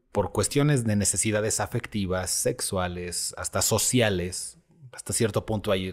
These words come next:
una... En, hasta cierto momento tienes que tener una novia o haber pasado por ahí. Y no tener ningún tipo de control sobre eso te hace dependiente.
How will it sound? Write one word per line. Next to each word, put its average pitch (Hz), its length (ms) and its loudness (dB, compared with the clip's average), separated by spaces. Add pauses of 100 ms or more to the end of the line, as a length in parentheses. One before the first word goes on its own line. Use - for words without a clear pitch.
(160)
una... 90 520 -8 (1160)
En, 120 140 4 (100)
hasta 117 240 0
cierto 208 340 4
momento 165 300 6
tienes 156 200 2
que 139 100 2
tener 123 240 4
una 123 160 2
novia 131 380 4
o 101 80 6
haber 104 280 -2
pasado 113 420 0
por 90 160 -4
ahí. 65 220 -14 (260)
Y 98 120 -4
no 117 160 4
tener 160 300 6
ningún 135 320 4
tipo 135 240 2
de 110 100 4
control 101 340 -2
sobre 95 280 0
eso 101 180 -4
te - 100 -6
hace 90 160 -4
dependiente. 90 680 -2